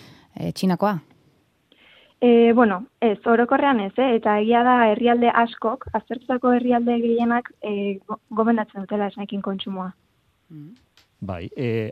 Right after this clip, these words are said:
Speaker 3: aholkuak, bueno, esneari buruz asko hitz egiten da, ze aholku orokor eman liteke mundu osorako balio duena, esne eta esnekien konsumoaren inguruan?
Speaker 2: Bueno,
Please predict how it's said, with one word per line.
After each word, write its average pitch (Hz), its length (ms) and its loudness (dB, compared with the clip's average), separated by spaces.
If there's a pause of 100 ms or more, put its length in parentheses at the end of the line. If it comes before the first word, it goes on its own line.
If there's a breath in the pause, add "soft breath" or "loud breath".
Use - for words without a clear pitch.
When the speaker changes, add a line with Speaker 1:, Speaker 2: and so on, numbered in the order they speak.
Speaker 3:
aholkuak, 147 480 4
bueno, 120 200 2
esneari 123 280 2
buruz 131 160 2
asko 135 200 -2
hitz 120 140 -2
egiten 117 360 2
da, 127 180 4 (360 loud breath)
ze - 160 2
aholku 139 320 4
orokor 120 320 0
eman 113 180 -2
liteke 117 380 0
mundu 123 240 0
osorako 120 360 -2
balio 117 280 0
duena, 120 420 0
esne 127 280 2
eta 120 140 2
esnekien 117 400 0
konsumoaren 113 420 0
inguruan? 110 500 0 (1040 soft breath)
Speaker 2:
Bueno, 220 420 0